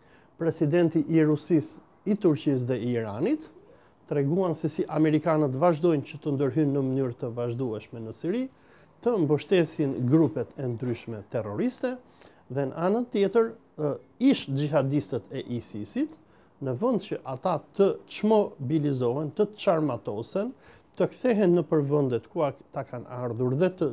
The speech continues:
deradikalizohen, çfarë po ndodh është që amerikanët janë duke i mbrojtur ata, sikur mbrojnë edhe terroristët kurd,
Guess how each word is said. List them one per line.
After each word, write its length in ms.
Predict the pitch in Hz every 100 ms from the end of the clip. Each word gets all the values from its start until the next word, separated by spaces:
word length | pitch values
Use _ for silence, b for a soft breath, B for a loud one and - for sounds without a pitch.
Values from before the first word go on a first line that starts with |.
| 107
deradikalizohen, 1200 | 117 165 147 120 120 123 110 110 110 - 135 277 - b b b b _
çfarë 280 | - 196 170
po 100 | 151
ndodh 460 | 135 220 240 -
është 200 | 185 -
që 100 | - -
amerikanët 720 | 139 139 131 127 185 233 277 - - -
janë 280 | 127 135 120
duke 240 | 123 120
i 80 | 117
mbrojtur 540 | 117 202 311 - 156
ata, 260 | 107 107 208
sikur 400 | - - 151 170
mbrojnë 320 | 147 143 139 -
edhe 240 | 214 202
terroristët 680 | 180 160 131 120 113 - 110 _
kurd, 360 | 277 311 349